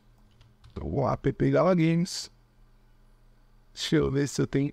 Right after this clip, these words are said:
algum e-mail que dá pra gente fazer esse rolê aqui. Agora, se não tiver, a gente ajeita. Ah, então, vamos lá. Ele vai te pedir aqui essa parte de registro, beleza?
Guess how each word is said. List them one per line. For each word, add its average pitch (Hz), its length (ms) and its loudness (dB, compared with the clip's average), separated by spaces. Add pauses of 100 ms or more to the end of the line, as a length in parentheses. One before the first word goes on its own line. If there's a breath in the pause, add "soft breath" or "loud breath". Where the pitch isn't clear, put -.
algum 147 500 2
e-mail 139 760 2
que 127 100 -10
dá 127 160 2
pra 135 100 -2
gente 127 220 -4
fazer 131 240 -2
esse 113 160 -6
rolê 131 320 -2
aqui. 123 160 -6
Agora, 151 300 0
se - 120 -6
não 143 120 -2
tiver, 147 260 -2
a 143 100 0
gente 143 220 -2
ajeita. 135 380 0 (2000)
Ah, 165 340 0 (880)
então, 120 140 -2
vamos 123 180 4
lá. 98 140 -4 (1500)
Ele 147 120 0
vai 160 100 4
te - 100 -4
pedir 180 180 2
aqui 185 120 2
essa 175 160 0
parte 170 320 -2
de 170 80 0
registro, 160 720 0
beleza? 113 400 -4